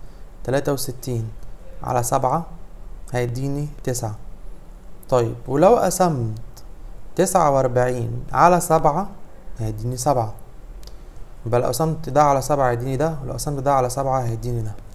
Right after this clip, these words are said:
طيب، اللي بعدها، الس-، الستة وخمسين إيه علاقتها بالسبعة؟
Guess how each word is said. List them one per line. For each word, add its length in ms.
طيب، 240
اللي 120
بعدها، 400
الس-، 300
الستة 420
وخمسين 720
إيه 60
علاقتها 520
بالسبعة؟ 560